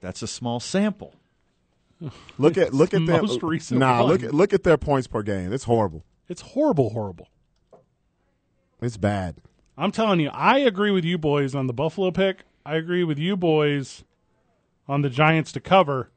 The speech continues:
Speaker 3: But I think the only safe bet in the final game is to take the under,
Speaker 2: Yeah.
Speaker 3: because I believe this one's gonna be played between the twenties.
Speaker 2: I'm with you on that. I think the score will be maybe twenty sixteen at the most.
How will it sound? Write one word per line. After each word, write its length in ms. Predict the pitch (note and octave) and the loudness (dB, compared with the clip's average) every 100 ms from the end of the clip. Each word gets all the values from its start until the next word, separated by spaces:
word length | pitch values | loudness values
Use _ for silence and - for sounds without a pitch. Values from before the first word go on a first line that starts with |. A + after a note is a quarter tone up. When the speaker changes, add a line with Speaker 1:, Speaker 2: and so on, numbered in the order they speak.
| _ _ _ _ _ _ _ _ _ _ _ - | _ _ _ _ _ _ _ _ _ _ _ -2
Speaker 3:
But 100 | C#3 | 2
I 120 | A#3 | 4
think 200 | D4 B3+ | 2 -2
the 140 | F#3 - | -4 0
only 340 | F3 A#3 B3+ | 4 6 4
safe 340 | G3+ A3 G3+ - | 0 0 -2 2
bet 200 | G#3+ F#3 | 2 4
in 100 | D#3 | 0
the 80 | - | -4
final 340 | G3 G#3 E3 | -2 -2 0
game 440 | D3+ F#3 C#3+ B2 - | 0 0 0 -2 -6
is 140 | C3+ | -8
to 100 | D3+ | -6
take 280 | D3 F#3+ - | -2 -2 -2
the 120 | D3+ | 0
under, 420 | F#3 F#3+ C3+ A#2+ _ | 0 0 -2 -4 _
Speaker 2:
Yeah. 140 | A2 G#2 | -2 0
Speaker 3:
because 140 | D3 | 2
I 80 | G3+ | 0
believe 220 | A3 F3+ | 0 0
this 200 | D#3+ G#3+ | 0 2
one's 160 | F#3+ C#3 | 0 0
gonna 140 | D3 | -2
be 120 | C#3+ C3 | -2 -2
played 300 | F3 E3+ D3+ | -2 -2 -2
between 320 | - E3 C#3+ | -2 -2 -2
the 100 | A2+ | -4
twenties. 440 | - - E3+ C#3 G#2+ | -6 -2 0 0 -2
Speaker 2:
I'm 160 | B2 | 2
with 200 | C3 - | 2 2
you 100 | C3 | -2
on 100 | A#2 | -2
that. 220 | A2+ G#2 G#2 | -2 -2 -2
I 80 | |
think 240 | A#2+ D3 C#3+ | -2 -4 -4
the 60 | B2+ | -8
score 260 | - B2 | -2 0
will 60 | A#2+ | 2
be 200 | A2 A#2 | 0 -2
maybe 800 | G2+ A2+ C3+ C#3+ C3 C3+ C3 B2 | 0 2 4 4 4 0 0 -2
twenty 460 | - B2+ C#3 C#3 B2+ | -6 -4 -2 -2 -2
sixteen 540 | - C3+ - C#3+ C3 | -4 -4 -4 -4 -4
at 120 | A#2+ | -4
the 80 | A2+ | -4
most. 380 | A2+ G#2 F2+ | -2 -2 -4